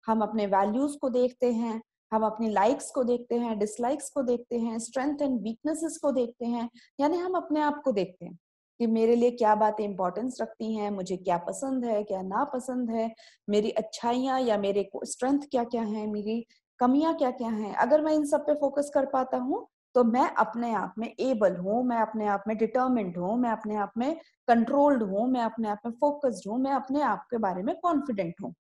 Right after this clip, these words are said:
इसीलिए सेल्फ अवेयरनेस होना सबसे पहले requirement बन जाती है हमारी सेल्फ मैनेजमेंट के लिए। हम सेल्फ अवेयर होते हैं,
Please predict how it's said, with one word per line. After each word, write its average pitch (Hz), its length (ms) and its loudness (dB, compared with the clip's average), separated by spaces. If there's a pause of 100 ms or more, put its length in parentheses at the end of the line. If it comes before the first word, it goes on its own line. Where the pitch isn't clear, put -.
(340)
इसीलिए 320 360 0
सेल्फ 285 340 -2
अवेयरनेस 226 580 -2
होना 202 340 -4 (280)
सबसे 285 340 2
पहले 262 300 0
requirement 220 540 -2
बन 202 180 -4
जाती 185 320 -6
है 196 140 -4
हमारी 208 520 -4 (280)
सेल्फ 277 260 2
मैनेजमेंट 180 600 -4
के 180 80 -10
लिए। 170 200 -14 (380)
हम 214 100 2
सेल्फ 254 360 0
अवेयर 311 380 4
होते 302 300 -2
हैं, 330 260 -2